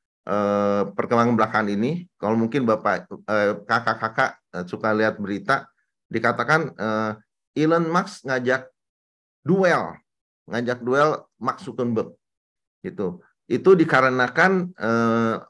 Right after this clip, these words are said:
Mark Zuckerberg buat satu aplikasi yang Elon Musk baru aja beli Twitter gitu, nggak tahu berapa ratus triliun. Nah, dia si Mark Zuckerberg mau buat yang mirip gitu, yang untuk menjatuhkan si,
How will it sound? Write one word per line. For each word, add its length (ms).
Mark 240
Zuckerberg 480
buat 240
satu 400
aplikasi 640
yang 240
Elon 240
Musk 160
baru 240
aja 160
beli 240
Twitter 560
gitu, 240
nggak 320
tahu 80
berapa 640
ratus 320
triliun. 560
Nah, 220
dia 320
si 560
Mark 180
Zuckerberg 300
mau 160
buat 240
yang 320
mirip 400
gitu, 240
yang 160
untuk 240
menjatuhkan 720
si, 560